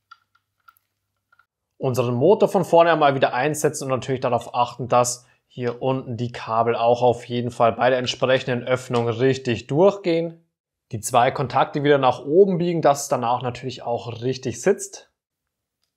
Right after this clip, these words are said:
Mit den zwei passenden Schrauben wieder festdrehen. Den Stecker vom schwarz-roten Kabel mit viel Fingerspitzengefühl einmal in unseren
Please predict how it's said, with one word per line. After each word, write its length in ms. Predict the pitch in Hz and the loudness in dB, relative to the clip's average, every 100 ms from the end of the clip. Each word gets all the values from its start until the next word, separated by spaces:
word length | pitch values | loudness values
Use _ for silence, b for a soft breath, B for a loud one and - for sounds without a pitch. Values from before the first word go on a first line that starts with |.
| _ _ _ _ _ _ _ _ _ _ | _ _ _ _ _ _ _ _ _ _
Mit 220 | 139 220 247 | -2 -2 0
den 100 | 208 | 0
zwei 220 | 180 160 | 4 4
passenden 400 | 135 165 - 143 | 4 0 0 -4
Schrauben 540 | - 123 120 131 127 | -2 2 4 4 2
wieder 200 | 120 117 | -2 -2
festdrehen. 840 | 107 - 160 - - 151 151 147 147 _ _ _ _ _ _ _ _ _ _ _ _ _ _ _ _ _ _ _ _ _ - | -2 -2 -2 -2 -2 2 2 0 -4 _ _ _ _ _ _ _ _ _ _ _ _ _ _ _ _ _ _ _ _ _ -8
Den 100 | 110 | -4
Stecker 360 | - 226 247 | -2 -2 -2
vom 160 | - 190 | -2 -4
schwarz-roten 680 | - 127 139 135 156 175 147 | -2 2 2 2 -2 -2 -6
Kabel 320 | - 139 143 | -2 0 2
mit 180 | 202 220 | 0 -4
viel 280 | - 202 | -4 -2
Fingerspitzengefühl 1120 | 190 202 190 170 - 170 180 160 151 - 165 | 0 -2 0 -2 -4 -6 -4 -4 -4 -6 -6
einmal 320 | 127 117 117 123 | -6 -6 -6 -6
in 100 | 117 | -8
unseren 400 | 120 123 117 | -8 -6 -8